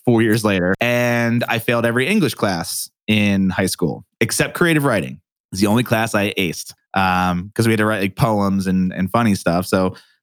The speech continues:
that was easy for me. It, it wasn't easy. I, I'm not grammatically good. I think I'm better now 'cause I literally had to. I had to learn it. And I got kinda nerdy about it a little bit.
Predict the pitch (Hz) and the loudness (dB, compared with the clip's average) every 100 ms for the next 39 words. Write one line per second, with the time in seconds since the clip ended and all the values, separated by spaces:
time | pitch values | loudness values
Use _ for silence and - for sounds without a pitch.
0 | - 110 123 107 95 90 95 107 110 101 | -2 0 2 2 2 0 2 2 2 0
1 | 101 _ _ - 110 113 110 110 113 110 | -2 _ _ -2 0 0 0 2 2 0
2 | 110 110 101 101 120 - 127 131 120 113 | 2 0 0 -2 -2 -2 0 0 -2 -2
3 | 113 110 107 98 101 95 87 - _ - | 0 0 0 0 2 2 -2 -10 _ 0
4 | 117 139 156 214 185 139 127 113 95 98 | 0 0 0 2 2 0 0 0 0 0
5 | 107 90 90 95 98 98 95 110 120 120 | 2 0 0 -2 -2 -2 0 2 2 2
6 | 107 92 113 104 107 - 147 165 156 107 | 0 0 -2 -2 -2 0 2 0 -2 -2
7 | 110 101 95 104 117 156 117 107 104 143 | -2 0 0 0 0 -2 -2 -4 -2 -2
8 | 135 - 180 180 120 127 147 151 151 151 | -4 -2 0 2 2 2 2 0 0 0
9 | 151 156 - 113 104 117 139 147 175 170 | -2 -2 -2 -2 0 2 2 0 0 -2